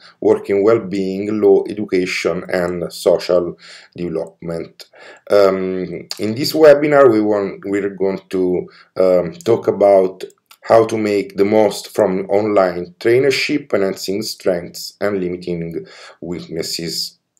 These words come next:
Uh, the content of our presentation will be, uh, divided in four main sections. The first one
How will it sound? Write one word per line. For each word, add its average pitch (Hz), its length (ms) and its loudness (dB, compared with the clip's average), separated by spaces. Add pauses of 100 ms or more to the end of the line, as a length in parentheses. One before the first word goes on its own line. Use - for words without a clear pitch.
(580)
Uh, 107 280 6
the 107 120 -4
content 147 460 4
of 127 100 10
our 110 380 8
presentation 131 1160 0 (1120)
will 98 220 0
be, 98 440 -2 (300)
uh, 101 240 6
divided 101 560 4
in 98 100 -4
four 107 520 2
main 98 360 0
sections. 135 880 0 (120)
The 95 100 -4
first - 400 -4
one 117 540 4